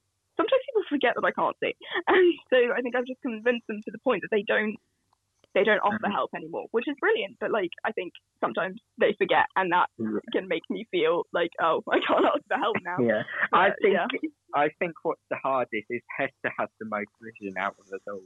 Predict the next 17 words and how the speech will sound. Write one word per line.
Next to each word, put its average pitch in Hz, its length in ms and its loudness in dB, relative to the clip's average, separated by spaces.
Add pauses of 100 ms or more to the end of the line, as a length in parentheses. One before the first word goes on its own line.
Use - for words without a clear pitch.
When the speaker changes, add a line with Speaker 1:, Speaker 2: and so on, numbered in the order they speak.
(120)
Speaker 2:
don't 98 280 -6
you? 92 180 -8 (160)
So 113 160 4
Speaker 1:
Yeah. 107 360 4 (180)
Speaker 2:
it, 180 200 2
it 151 160 -2 (160)
just, 147 200 -2 (240)
I 135 200 2
suppose 151 400 -4 (380)
it's 131 220 -8
more 135 320 -8
harder 131 320 -4
'cause - 260 -14
you, 117 160 -16 (160)
like, 123 220 -2 (180)
sort 127 180 -6
of - 60 -20